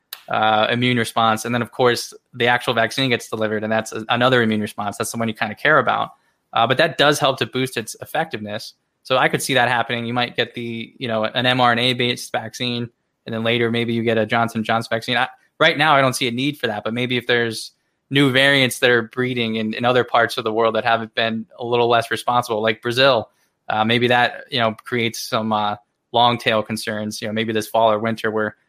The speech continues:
we're dealing with other surges that we can't see now. Um, yeah, maybe, maybe that's something that happens. But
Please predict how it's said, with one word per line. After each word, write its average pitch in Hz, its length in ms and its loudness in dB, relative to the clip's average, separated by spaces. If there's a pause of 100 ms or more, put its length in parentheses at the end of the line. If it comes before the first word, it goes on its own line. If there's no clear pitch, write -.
(240)
we're 110 100 -4
dealing 113 260 2
with 110 120 0
other 110 240 2
surges 113 480 -2
that 104 80 -2
we 107 80 -10
can't 110 280 -8
see 120 200 -10
now. 107 480 -2 (320)
Um, 107 260 -2
yeah, 127 140 4
maybe, 110 500 -2
maybe 117 260 0
that's 110 240 0
something 110 600 -4
that 107 180 0
happens. 117 320 0
But - 340 0